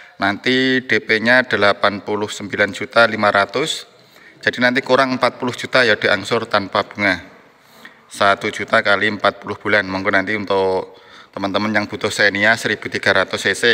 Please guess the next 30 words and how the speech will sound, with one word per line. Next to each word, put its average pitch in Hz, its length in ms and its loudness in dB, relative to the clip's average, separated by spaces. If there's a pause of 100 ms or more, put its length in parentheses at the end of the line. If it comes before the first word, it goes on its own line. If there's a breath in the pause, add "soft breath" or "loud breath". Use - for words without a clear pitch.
ya, 98 80 2 (160)
nanti 95 320 -4
bisa 101 160 -4
langsung 92 320 -2
ke 92 160 -4
garasi. 127 720 0 (400 loud breath)
Cukup 120 400 -4
delapan 104 480 2
puluh 107 240 -2
sembilan 98 440 0
juta 98 280 0
lima 104 200 2
ratus, 117 560 0
angsuran 110 560 0
satu 101 400 2
juta 104 320 0
kali, 101 560 0 (640 soft breath)
eh, 90 400 -2 (1200 loud breath)
empat 95 320 -4
puluh 98 160 -8
bulan, 98 320 0
ya. 78 160 -8 (160)
Nanti 87 240 -10
yang 90 160 -2
minat 90 240 -6
bisa - 160 -10
langsung 87 320 -6
ke 87 160 -8
garasi 82 400 -6
saja. - 320 -12